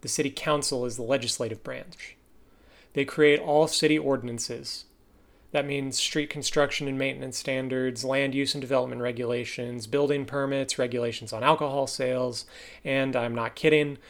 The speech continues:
laws regarding how often your dog can bark. The council is made up of nine members, each representing a particular district in the city. Council elections are nonpartisan, meaning candidates do not run as a member of any particular party,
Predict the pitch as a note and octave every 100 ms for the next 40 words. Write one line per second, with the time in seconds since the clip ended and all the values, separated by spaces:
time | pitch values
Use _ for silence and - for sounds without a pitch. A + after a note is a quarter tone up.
0 | - - C#3+ C3 C#3+ C3+ C3+ C3+ B2+ A#2+
1 | A2 B2+ B2+ A#2+ - A#2+ A#2 A2 A2+ A2
2 | G#2 - G#2+ A2+ G#2 - - - - -
3 | - _ _ _ _ _ _ _ - -
4 | - _ - - E3 F3 F3 D#3 B2 C#3
5 | C3+ A#2+ B2 C3+ C#3 B2 A2+ A2 B2+ -
6 | F3 C#3+ - D3+ C#3+ C#3 C3+ B2+ - -
7 | C#3 C#3 C3+ C3+ B2+ C3 G#2+ A#2+ A2+ -
8 | A2 G#2+ - - _ _ _ _ _ _
9 | _ - D#3 D3+ E3+ D#3 C#3+ - C#3+ B2
10 | A2+ B2 C3+ C#3 B2+ B2 A#2 G#2+ G#2+ A#2
11 | A#2+ B2 C#3 C#3 C3+ C3+ - C3 A#2+ B2+
12 | C#3+ C#3 C3+ C3 B2 C3 B2+ B2 A#2+ B2
13 | A#2 B2 B2 A2+ B2 A#2 - D#3 D#3+ E3+
14 | D#3+